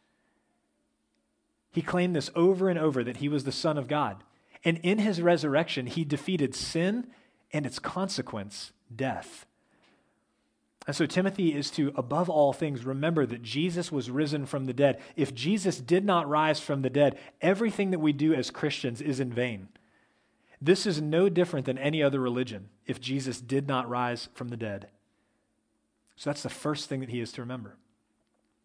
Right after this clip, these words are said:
The second truth is that Christ was the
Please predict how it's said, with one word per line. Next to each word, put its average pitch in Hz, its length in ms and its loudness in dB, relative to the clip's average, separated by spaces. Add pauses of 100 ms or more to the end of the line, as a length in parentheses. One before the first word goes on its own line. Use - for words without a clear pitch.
(500)
The 135 100 -4
second 196 440 2
truth 120 460 -2
is 139 200 0
that 139 160 -2
Christ 170 480 0
was 143 220 0
the 135 180 0